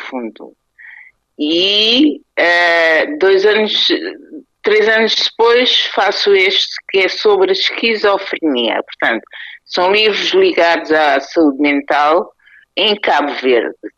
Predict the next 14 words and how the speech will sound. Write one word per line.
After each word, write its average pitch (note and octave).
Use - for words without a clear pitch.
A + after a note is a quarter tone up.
que C3+
não D#3
é D#3
uma, F3
uma F3
prioridade D#3
relevante D#3
como E3
devia D3
ser D3+
do D3
Estado, A2
certo? C#3
Então, C#3+